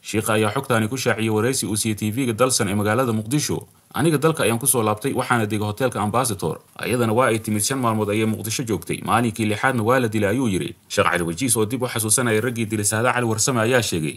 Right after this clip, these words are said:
in ay wateen gaari qooqan ah oo rag aad u huwaysan oo B K M wata ay saaran yihiin. Waxaa lagu dilay jiirada hoteelka Ambassador.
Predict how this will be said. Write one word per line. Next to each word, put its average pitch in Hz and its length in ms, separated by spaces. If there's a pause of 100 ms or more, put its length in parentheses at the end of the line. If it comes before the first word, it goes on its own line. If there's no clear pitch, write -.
in 113 100
ay 104 60
wateen 110 380
gaari 107 240
qooqan 123 320
ah 80 200
oo 104 120
rag 127 200
aad 120 160
u 135 60
huwaysan 123 400
oo 107 60
B 127 180
K 117 140
M 120 160
wata 110 180
ay 101 140
saaran 110 260
yihiin. 117 400 (300)
Waxaa 151 240
lagu 139 160
dilay 120 180
jiirada 117 300
hoteelka 113 360
Ambassador. 107 520